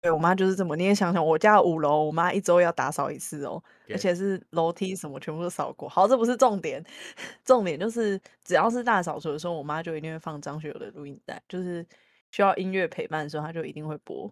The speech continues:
Speaker 1: 所以在我的心中，张学友就是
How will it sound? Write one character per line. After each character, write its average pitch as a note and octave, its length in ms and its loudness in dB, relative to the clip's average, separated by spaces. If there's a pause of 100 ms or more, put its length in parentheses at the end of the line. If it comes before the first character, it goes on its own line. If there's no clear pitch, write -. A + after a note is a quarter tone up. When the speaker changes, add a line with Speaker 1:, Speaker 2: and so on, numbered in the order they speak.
(260)
Speaker 1:
所 - 160 0
以 G3 40 2
在 G3+ 200 2
我 D3+ 180 0
的 - 340 -8 (200)
心 F3+ 320 -6
中， E3+ 240 -4
张 E3+ 200 -2
学 E3 120 -6
友 C#3 100 -6
就 D3+ 100 -8
是 E3 140 -6